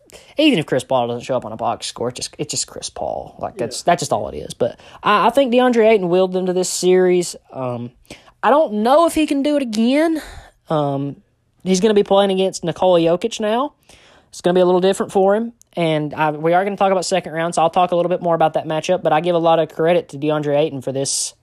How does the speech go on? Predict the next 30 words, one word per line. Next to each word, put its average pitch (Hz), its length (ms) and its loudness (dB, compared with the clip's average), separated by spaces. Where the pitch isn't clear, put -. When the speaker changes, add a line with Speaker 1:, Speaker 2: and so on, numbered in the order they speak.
Speaker 1:
win. 139 460 0
Uh, 127 260 -2
this 127 200 -6
is 127 240 -6
a 185 60 2
big 190 280 2
series. 190 500 2
You 151 120 -2
know, 156 360 0
LeBron's 156 540 2
<laughs> - 180 -8
first - 300 0
ever 180 180 4
first 156 340 0
round 160 260 2
exit 160 420 0
by 160 140 2
the 151 80 2
Suns. 160 560 0
And 143 240 -2
if 135 180 -8
you 175 140 0
would 180 80 2
have 165 80 -2
told 165 220 0
somebody 151 260 -2
last 156 420 -2
year, 131 380 -4
you 147 180 -4
know, 127 260 -2